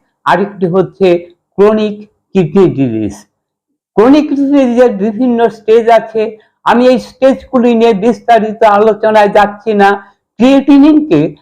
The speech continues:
প্রাকৃতিকভাবে কমাতে গেলে এবং কিডনিকে সুস্থ করতে গেলে শরীরকে অ্যালকালাইন স্টেজে আনতে হবে।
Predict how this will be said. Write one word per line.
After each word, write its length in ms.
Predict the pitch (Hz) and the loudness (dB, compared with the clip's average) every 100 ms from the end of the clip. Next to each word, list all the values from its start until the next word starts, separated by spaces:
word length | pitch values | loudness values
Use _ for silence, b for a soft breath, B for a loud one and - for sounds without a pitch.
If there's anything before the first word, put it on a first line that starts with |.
| b _ | b _
প্রাকৃতিকভাবে 920 | 196 226 - 285 277 277 220 208 226 240 240 | -2 -2 -2 -4 -2 -4 -4 -4 0 0 0
কমাতে 400 | 220 226 226 240 | -2 0 0 0
গেলে 320 | 214 226 180 110 - _ _ | 0 0 0 -4 -6 _ _
এবং 200 | 170 220 240 202 | 0 0 0 -4
কিডনিকে 520 | 240 202 247 254 254 240 208 | -4 -2 -2 -2 0 -2 -4
সুস্থ 320 | 254 - - 254 247 | -12 -12 -4 -4 0
করতে 280 | 233 - 240 | -2 0 -2
গেলে 300 | 214 180 117 110 B B _ - | 0 0 0 -2 B B _ -2
শরীরকে 560 | 214 240 240 202 233 226 226 B _ _ - | 0 2 0 0 0 0 -4 B _ _ 0
অ্যালকালাইন 680 | 202 233 - 277 277 302 285 | 0 0 0 2 2 4 2
স্টেজে 480 | - - 240 202 220 - | -2 -4 -4 0 -2 0
আনতে 280 | 185 185 196 156 | -4 -4 -6 -4
হবে। 300 | 156 151 117 | -4 -4 -6